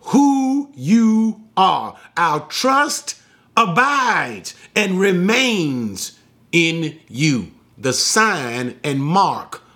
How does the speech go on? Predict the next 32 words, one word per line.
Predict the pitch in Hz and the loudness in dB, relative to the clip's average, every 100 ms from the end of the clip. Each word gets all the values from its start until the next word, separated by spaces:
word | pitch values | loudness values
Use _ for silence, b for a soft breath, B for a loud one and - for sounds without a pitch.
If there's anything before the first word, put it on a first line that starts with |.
| b | b
of | 143 120 | -6 -4
a | 117 | -4
true | - - 247 160 | -4 0 2 2
believer. | 113 113 113 87 85 - B - | 2 0 -2 -6 -12 -18 B -6
The | 135 | -2
sign | - 190 180 185 | 0 0 2 0
and | 214 | 0
mark | 233 277 220 208 208 | 2 2 2 0 -2
of | 170 | -6
one | 175 202 185 | -2 -2 -2
who | 185 | -2
has | 175 156 | -2 0
what? | 214 262 - B B | 0 0 -4 B B
Truly | - 294 320 311 214 180 185 - | -2 2 2 2 0 -2 -4 -8
been | 123 165 139 | -4 -2 0
given | 151 226 147 151 - - | 0 0 0 -6 -10 -2
by | 147 139 | 0 0
God | 131 120 117 117 - _ | 0 0 0 -6 -12 _
the | - 131 | -6 -4
Father. | - 123 92 76 - _ _ _ _ _ _ _ - | 0 0 0 -12 -20 _ _ _ _ _ _ _ -8
Now | 120 135 | -2 -2
notice | 131 180 143 127 | 2 2 2 0
verse | 143 127 | -2 -2
number | 131 127 | -2 -6
seventy | 120 151 110 98 101 B B | -2 -2 -2 -10 -14 B B
as | - 147 | -4 -2
we | 131 | 0
bring | 139 135 127 | 0 0 -2
this | 127 | -2
to | - 117 | -4 -4
a | 113 | -4
close. | 135 117 87 87 | -2 -2 -4 -10